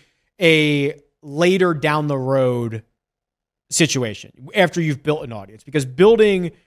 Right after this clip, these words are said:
an audience is arguably the hardest part. So what are some ways we can build an audience? Uh, never, never more in the time of Twitter and YouTube has it been easier, that was in quotes, to build an audience.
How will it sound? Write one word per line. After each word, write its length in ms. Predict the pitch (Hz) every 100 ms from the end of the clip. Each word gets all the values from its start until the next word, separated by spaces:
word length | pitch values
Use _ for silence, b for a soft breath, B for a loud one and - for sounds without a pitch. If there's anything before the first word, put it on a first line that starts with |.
| b -
an 140 | 170
audience 640 | - 160 147 143 143 - -
is 680 | 175 147 135 131 123 - - _ _ _ _ _
arguably 420 | 190 202 175 160 147
the 100 | 127
hardest 360 | 131 120 -
part. 200 | 113 87 _ _ _ _
So 460 | - 190 170 151 - _ _ _
what 200 | 151 220
are 60 | 247
some 140 | 214
ways 220 | 196 180
we 80 | 165
can 140 | 160
build 220 | 135 156 135
an 80 | 117
audience? 420 | 104 - _ _ _ -
Uh, 260 | 143 139 139
never, 560 | 160 185 247 277 269 -
never 380 | 185 254 320 285
more 300 | 240 247 226
in 80 |
the 80 | 202
time 380 | 190 180 175 165
of 320 | 156 143 143
Twitter 320 | - 202 226
and 160 | 202 160
YouTube 400 | 175 170 - 143
has 180 | 139 139
it 100 | 135
been 280 | 143 131 143 _ _ _ _ _ _ _ -
easier, 600 | 208 185 139 123 123 160 _ -
that 140 | 131
was 100 | 139
in 100 | 120
quotes, 400 | 110 135 120 - - _ _ -
to 100 | 160
build 260 | 180 170
an 80 | 147
audience. 500 | 131 117 104 _ -